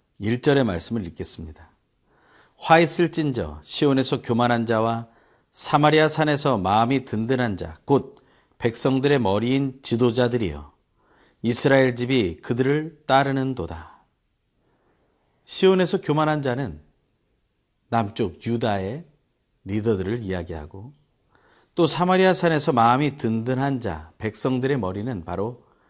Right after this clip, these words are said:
북이스라엘의 리더들을 얘기하는 것입니다. 오히려 지도자들의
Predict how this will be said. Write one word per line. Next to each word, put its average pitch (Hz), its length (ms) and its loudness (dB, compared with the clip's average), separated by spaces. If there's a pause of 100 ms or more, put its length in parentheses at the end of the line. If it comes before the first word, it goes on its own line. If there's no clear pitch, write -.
(280)
북이스라엘의 98 840 -4
리더들을 101 680 -6
얘기하는 101 460 -8
것입니다. 82 420 -18 (2500)
오히려 135 460 2
지도자들의 120 880 0